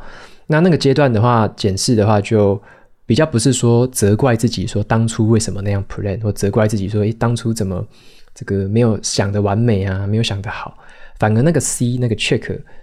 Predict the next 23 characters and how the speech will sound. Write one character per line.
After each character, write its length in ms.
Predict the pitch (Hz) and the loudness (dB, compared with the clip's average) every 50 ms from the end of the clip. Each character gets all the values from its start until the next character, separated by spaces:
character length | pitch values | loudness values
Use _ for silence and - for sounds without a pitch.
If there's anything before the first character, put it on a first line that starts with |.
| - - - - | -18 -18 -2 -2
比 100 | 110 101 | 2 2
较 420 | 135 135 139 131 123 120 - - - - - | 4 4 4 4 4 4 2 0 -6 -16 -20
好 300 | - - - - 113 101 | -20 -16 -6 -2 0 2
的 60 | 98 | 2
一 40 | 110 | 2
个 60 | 117 110 | 2 0
做 200 | - - 135 104 | 2 0 0 0
法 160 | - - 104 | 0 -4 -6
是 100 | 107 104 | -6 -2
说， 280 | 107 107 101 104 104 - - - - - - - - | 0 0 0 0 -2 -6 -14 -20 -20 -20 -20 -20 -6
你 100 | - 107 110 | -2 0 2
在 120 | 123 156 | 2 2
check 320 | 156 - - 190 175 - 117 | 0 0 0 0 2 2 0
的 80 | 98 95 | -2 -2
过 260 | - - 143 127 107 | -2 0 2 2 2
程 240 | - - 95 98 98 | 0 -2 -6 -8 -6
中， 340 | - 101 98 98 98 107 151 - - - | -6 -4 -4 -4 -4 -6 -10 -12 -16 -8
你 160 | - 117 107 | -6 -6 -2
可 100 | - 139 | 0 0
以 80 | 127 | 2
去 80 | 110 123 | 2 0
思 200 | 117 - 117 113 | -2 0 -2 -2
考 220 | - - - - | -2 -2 -4 -6